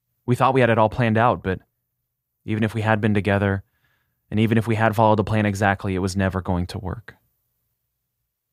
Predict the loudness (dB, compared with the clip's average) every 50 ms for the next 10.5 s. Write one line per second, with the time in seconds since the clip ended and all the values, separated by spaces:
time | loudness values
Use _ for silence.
0 | _ _ _ _ _ _ _ _ _ _ _ -4 -2 -2 0 0 0 2 2 2
1 | 2 0 -4 -4 -2 -2 -2 -2 -2 -2 -4 -6 -8 _ _ _ _ _ _ _
2 | _ _ _ _ _ _ _ _ _ _ _ _ _ _ _ 2 4 6 6 6
3 | 6 4 4 2 0 0 0 0 -2 -4 -8 -12 _ _ _ _ _ -6 -4 -2
4 | -2 -2 0 0 0 0 -2 -2 -6 -10 -16 -18 _ _ _ _ _ _ _ _
5 | _ _ _ _ _ _ _ _ _ _ _ _ _ _ -8 -8 -8 -4 0 2
6 | 2 4 2 2 0 -4 -8 _ _ _ _ _ _ _ _ _ _ _ _ _
7 | -6 -4 0 2 2 4 4 4 4 4 2 0 -2 -2 -2 -2 -4 -8 _ -20
8 | -20 -20 -14 -2 0 4 4 6 6 6 4 4 2 2 2 4 4 6 6 6
9 | 4 2 0 0 -4 -6 -8 -12 _ _ _ _ _ _ _ _ _ -4 -4 -2
10 | -2 -2 -4 -6 -6 -10 -12 -18 -20